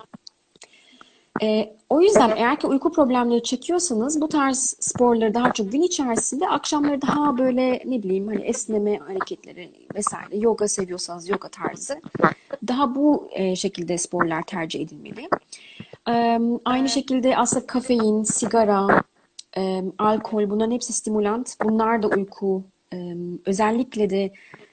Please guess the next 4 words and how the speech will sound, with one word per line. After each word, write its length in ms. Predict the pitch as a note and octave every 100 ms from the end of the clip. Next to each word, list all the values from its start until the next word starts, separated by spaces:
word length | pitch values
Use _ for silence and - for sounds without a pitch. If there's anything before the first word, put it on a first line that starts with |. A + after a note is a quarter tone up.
| _
yani 140 | - - _ _ _ _ _ - _
uykuya 360 | - G#3+ G#3+ A#3+
dalma 260 | G#3 G#3+ A#3+
problemlerini, 1000 | A#3 G#3 G#3 G3+ G3+ G#3 G#3 A3 G#3+